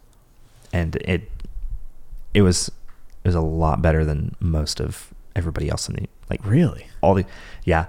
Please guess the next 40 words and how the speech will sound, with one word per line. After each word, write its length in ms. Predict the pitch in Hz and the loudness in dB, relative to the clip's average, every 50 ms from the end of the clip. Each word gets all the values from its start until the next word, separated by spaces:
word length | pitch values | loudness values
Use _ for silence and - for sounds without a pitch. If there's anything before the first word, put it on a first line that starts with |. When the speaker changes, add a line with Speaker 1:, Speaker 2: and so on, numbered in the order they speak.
| - - - - - - - | -6 -14 -18 -16 -16 -2 4
Speaker 1:
Like, 300 | - 101 101 - - - | 4 6 6 4 0 0
'cause 200 | - - 104 92 | 2 2 4 6
when 140 | 101 107 101 | 6 6 8
we 80 | 101 110 | 8 8
would 140 | 110 101 92 | 8 8 6
go 80 | 110 | 6
to 80 | 98 92 | 6 6
mascot 440 | 95 87 87 - - - - - - | 6 6 4 2 2 2 0 0 0
camps, 480 | - 90 87 85 - - - - - - - - - | 2 2 2 2 2 -2 -4 -6 -6 -8 -14 -8 -6
uh, 340 | 95 90 - - - 85 - - - - - | -4 -2 -2 -2 -2 -2 -4 -6 -8 0 0
every 220 | 104 92 95 85 | 4 4 4 4
summer, 420 | - - - 92 87 87 82 85 - | 4 2 2 2 2 4 2 0 -2
people 280 | - - 104 92 95 | 0 0 0 0 0
would 60 | 82 - | 0 2
be 100 | 90 82 | 2 2
like, 260 | 82 85 - - - - - - - - - - | 2 0 -2 -6 -16 -20 -20 -20 -20 -20 -4 2
"Dude, 300 | - 110 95 90 87 - | 4 6 6 4 4 6
this 320 | - 123 117 - - - - | 6 6 6 4 0 0 4
unit, 320 | 107 104 104 98 - 113 | 6 6 6 6 6 4
like, 240 | 113 101 98 - - | 2 2 2 0 4
this 220 | - 123 117 - - | 4 4 6 6 4
head 260 | - 107 98 95 98 | 4 6 6 4 2
is 180 | - - - - - - _ - | 0 -2 -4 -8 -12 -10 _ 0
awesome. 580 | 98 92 92 95 - - - - 101 104 117 - - - - - - - - | 2 2 2 0 -2 -2 -2 -2 -2 -2 -4 -8 -16 -20 -20 -20 -20 -4 2
Like, 240 | - 101 87 - - - - | 2 2 2 0 -6 -4 0
it's 160 | - 98 - - | 0 0 2 2
so 180 | - - 104 | 4 4 4
lightweight. 720 | 90 85 87 85 85 85 87 101 107 120 123 127 - - - | 6 6 2 2 0 2 4 6 8 8 8 6 4 4 0
It 80 | 98 - | -4 -2
feels 260 | - - 85 85 - | 0 -2 -2 -2 -4
great. 640 | - - 90 87 90 92 95 110 120 123 - - - - - - - - - - - | -4 -2 0 4 6 6 6 6 6 4 4 0 -6 -10 -12 -20 -20 -20 -20 -10 2
You 100 | - 110 | 2 4
can 120 | 95 101 90 | 4 4 2
see 240 | - - - 110 92 | 2 4 4 4 4
through 440 | - - - - 87 87 95 98 101 | 4 2 2 2 6 6 8 8 8
the 80 | 110 | 6
mouth 420 | 98 92 92 92 95 110 113 - - - | 6 6 6 6 6 4 4 0 -2 -2
and 240 | - 90 90 92 95 | 2 4 6 8 6
the 120 | 92 - - | 6 6 4
eyes." 460 | 87 87 90 95 113 135 127 - - | 2 2 4 6 6 4 4 2 -4